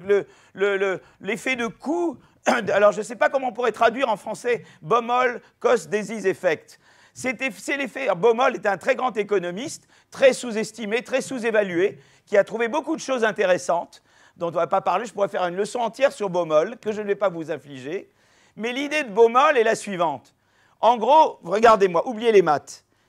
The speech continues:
Il y a des tâches que j'automatise. Il y a des tâches que j'automatise pas. J'ai besoin de vous. Vous êtes, vous, là, vous. Voilà. Et, eh bien, qu'est-ce qui se passe ? C'est que plus j'automatise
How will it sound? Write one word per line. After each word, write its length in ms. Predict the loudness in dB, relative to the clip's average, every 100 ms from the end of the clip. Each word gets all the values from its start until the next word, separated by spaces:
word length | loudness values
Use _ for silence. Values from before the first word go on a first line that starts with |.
| _ -12
Il 220 | -8 0
y 60 |
a 100 | 2
des 140 | 2 2
tâches 240 | 4 2
que 100 | 2
j'automatise. 840 | 0 4 8 6 4 -2 -6 -8 -12
Il 120 | -2
y 60 | 4
a 60 | 4
des 120 | 4
tâches 180 | 2 2
que 80 | 0
j'automatise 640 | 0 2 2 0 -2 -8
pas. 200 | -2 -2
J'ai 100 | -2
besoin 220 | 2 2
de 80 | 2
vous. 260 | -4 -6 -8
Vous 200 | -4 0
êtes, 180 | 0 -2
vous, 140 | -4
là, 180 | -2 -2
vous. 320 | -4 -8 -8 _ _ _
Voilà. 280 | -2 0 -2 _ _
Et, 340 | -2 -2 -2 -6 _ _ _ _ _ _ -2
eh 80 | -2
bien, 160 | -2
qu'est-ce 200 | -4 -6
qui 140 | -8 -12
se 80 | 0
passe ? 300 | 4 4 2
C'est 140 | -6
que 300 | 4 6 4 -4 _ _ _ _
plus 280 | 4 4
j'automatise 960 | 4 2 4 4 4 0 -6 -6 -8 -16